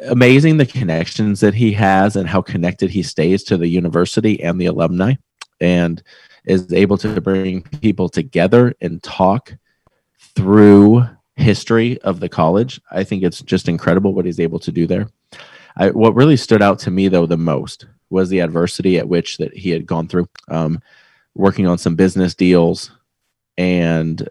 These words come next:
uh, you know, not everything went the way it was supposed to on some business deals and, and some money, and being able to fight through that adversity, provide for a family, and find another way to make it happen.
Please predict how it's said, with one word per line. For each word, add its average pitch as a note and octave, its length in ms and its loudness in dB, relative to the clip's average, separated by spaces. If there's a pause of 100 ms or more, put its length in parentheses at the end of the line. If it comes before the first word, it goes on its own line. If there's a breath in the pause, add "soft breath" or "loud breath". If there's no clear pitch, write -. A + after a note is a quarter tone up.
(120)
uh, - 80 -16
you F#2+ 140 -4
know, E2 220 -2
not F2+ 200 0
everything F2+ 400 0
went F2 220 -2
the F2+ 60 -2
way E2+ 260 2
it - 180 -2
was F#2 200 -6
supposed A2 460 4
to G#2+ 120 2
on G2+ 120 -2
some G2 140 -6
business G2+ 360 -4
deals G2+ 400 0
and, E2 180 -4
and E2+ 220 -10
some D#2 180 -6
money, G#2 420 -2 (640 soft breath)
and F#2 440 -2
being G2+ 180 -2
able G2+ 200 0
to F#2+ 200 -4
fight - 400 -2
through G2 180 -2
that G2 140 2
adversity, F2 600 0
provide F2+ 500 -2
for - 160 -2
a F2+ 80 0
family, F2 440 -4
and E2 120 -6
find G2 280 0
another F#2 340 2
way F2+ 180 2
to E2+ 80 -2
make E2+ 260 -2
it C2 100 -8
happen. E2 500 -6